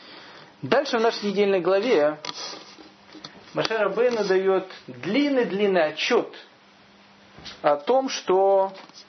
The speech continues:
он делал. Делая это, делал это, делал это, делал это. Длинный-длинный отчёт.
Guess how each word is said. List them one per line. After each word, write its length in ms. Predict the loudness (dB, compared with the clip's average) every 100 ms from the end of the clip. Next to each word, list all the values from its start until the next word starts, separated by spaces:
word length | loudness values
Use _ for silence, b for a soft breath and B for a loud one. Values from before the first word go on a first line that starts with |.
| -4
он 200 | 0 0
делал. 300 | 0 0 0 -10 -18 -18 -18 -20 -20 -16 -2
Делая 320 | 2 4 2
это, 440 | 2 4 4 2 -4
делал 320 | -2 0 2
это, 400 | 2 2 0 -4
делал 300 | -6 -6 0
это, 360 | 2 2 -2 -8
делал 280 | 0 2
это. 280 | 2 0 -6 -10 -4
Длинный-длинный 720 | 0 2 2 2 2 2 0
отчёт. 300 | -2 -8